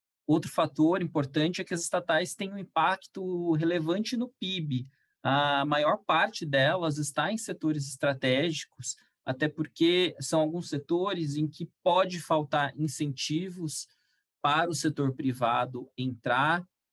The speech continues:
e por isso mesmo que o Estado acaba criando alguma empresa estatal. E eu estou falando tanto empresa pública ou sociedade de economia mista.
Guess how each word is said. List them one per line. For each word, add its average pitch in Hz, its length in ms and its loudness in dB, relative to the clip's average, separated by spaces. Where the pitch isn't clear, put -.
e 160 100 2
por 165 320 0
isso 180 300 -4
mesmo 160 500 0
que 147 140 -6
o 156 40 2
Estado 156 520 0
acaba 156 400 -4
criando 151 600 -2
alguma 135 500 -2
empresa 120 460 -2
estatal. 110 520 -2
E 104 40 -10
eu 107 60 -12
estou 113 180 -12
falando 120 520 -8
tanto 139 640 -6
empresa 127 420 -4
pública 165 520 -4
ou 160 60 -4
sociedade 147 440 -2
de 147 80 -6
economia 151 480 -6
mista. 117 440 -8